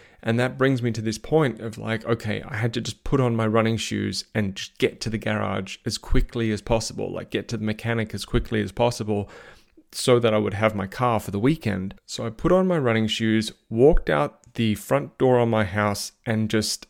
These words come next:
started running. And, you know, it was the most incredible experience. Through allowing myself to exercise and train in the way that I've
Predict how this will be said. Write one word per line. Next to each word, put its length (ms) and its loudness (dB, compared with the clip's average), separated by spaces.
started 560 0
running. 360 -4
And, 380 0
you 140 -2
know, 280 2
it 200 -4
was 340 -2
the 300 2
most 460 -2
incredible 1080 2
experience. 840 -2
Through 340 0
allowing 520 0
myself 600 0
to 180 -6
exercise 840 -2
and 340 -6
train 380 -2
in 100 -2
the 80 -4
way 300 2
that 160 -2
I've 320 -6